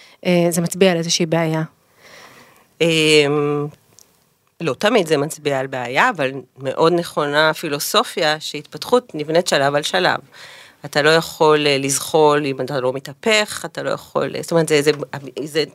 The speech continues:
Speaker 2: תהליך גאוני כזה, שאתה מפנה מקום לדבר הבא, מייצר תשתית לדבר הבא. יש ילדים שלא זוחלים, נעמדים והולכים, זה יכול להיות בסדר. צריך
Speaker 1: אוקיי.
Speaker 2: לבדוק למה זה קרה.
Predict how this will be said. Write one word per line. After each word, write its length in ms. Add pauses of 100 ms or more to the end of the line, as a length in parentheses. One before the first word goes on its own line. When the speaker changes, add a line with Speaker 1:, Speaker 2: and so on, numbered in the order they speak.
Speaker 2:
תהליך 380
גאוני 340
כזה, 320
שאתה 280
מפנה 480
מקום 380
לדבר 360
הבא, 220 (400)
מייצר 420
תשתית 500
לדבר 400
הבא. 160 (600)
יש 180
ילדים 260
שלא 220
זוחלים, 540
נעמדים 480
והולכים, 480 (300)
זה 60
יכול 180
להיות 180
בסדר. 480
צריך 200
Speaker 1:
אוקיי. 100
Speaker 2:
לבדוק 360
למה 200
זה 120
קרה. 320